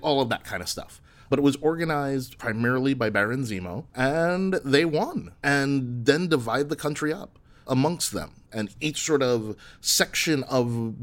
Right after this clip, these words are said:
the United States takes on the personality of the person who owns it,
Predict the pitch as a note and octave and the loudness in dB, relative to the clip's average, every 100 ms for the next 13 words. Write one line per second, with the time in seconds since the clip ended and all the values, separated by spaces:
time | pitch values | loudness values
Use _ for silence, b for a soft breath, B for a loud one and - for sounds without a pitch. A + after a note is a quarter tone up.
0 | A#2+ A#2 A#2 A#2 A2 - - A2 F#2+ - | -2 2 2 2 0 -4 0 0 0 -8
1 | - - - C3+ C#3 B2 A2+ A2+ B2 A2+ | -12 -12 -8 -4 0 2 2 2 0 -2
2 | - D#3+ B2 C3+ C#3 C3+ B2+ A#2+ A#2 C3+ | 2 0 2 0 2 4 2 2 -2 -2
3 | B2 B2 G#2+ A#2 A2 A2 G2+ | -2 -2 0 0 0 0 -2